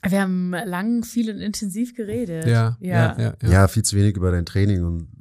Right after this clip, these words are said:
Speaker 3: solche Sachen. Das
Speaker 2: Genau, das würde ich,
Speaker 3: können wir
Speaker 2: ich würde
Speaker 3: vielleicht
Speaker 2: noch
Speaker 3: nächstes Mal
Speaker 2: trainingsspezifischer werden wollen in einer weiteren Folge. Die können wir ja auch dann alsbald anberaumen,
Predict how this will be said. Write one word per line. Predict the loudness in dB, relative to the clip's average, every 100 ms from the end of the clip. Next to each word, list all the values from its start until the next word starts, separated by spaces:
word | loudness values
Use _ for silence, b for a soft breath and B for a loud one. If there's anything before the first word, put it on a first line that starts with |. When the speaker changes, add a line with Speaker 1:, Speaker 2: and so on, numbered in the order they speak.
| _ -4
Speaker 3:
solche | 0 2
Sachen. | 0 -2 -4 -6
Das | 2
Speaker 2:
Genau, | 4 6 6
das | 4 6
würde | 6
ich, | 6
Speaker 3:
können | 4
wir | 2
Speaker 2:
ich | 2
würde | 2
Speaker 3:
vielleicht | 2
Speaker 2:
noch |
Speaker 3:
nächstes | 0
Mal | 2
Speaker 2:
trainingsspezifischer | 2 2 0 2 2 4 4 2
werden | 2 -2 -2
wollen | 2 2
in | 2 0
einer | -2 -2 -4 -2
weiteren | -2 -2 -4
Folge. | -4 -4 -4 -8 -10 B B 2
Die |
können | 6 6
wir | 6
ja |
auch | 2 -2
dann | -4 -8
alsbald | -6 -10 -8 -8 -8 -10 _ _
anberaumen, | -4 0 0 0 -2 -6